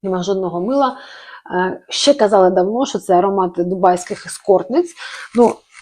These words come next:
слухайте, я ніколи не зустрічалася з дубайськими <laughs> ескортницями, сама нею не є. Але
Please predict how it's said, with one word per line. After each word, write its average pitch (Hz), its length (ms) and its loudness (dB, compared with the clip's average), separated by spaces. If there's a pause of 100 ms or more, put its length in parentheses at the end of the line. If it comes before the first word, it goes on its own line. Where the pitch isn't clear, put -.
(360)
слухайте, 165 440 -6
я 175 520 0 (160)
ніколи 208 680 2
не 180 220 -2
зустрічалася 175 680 -2
з 175 40 -6
дубайськими 185 560 0
<laughs> 185 100 -6
ескортницями, 285 760 -2
сама 214 440 -2 (340)
нею 202 380 2
не 190 380 2
є. 202 400 4 (760)
Але 202 480 2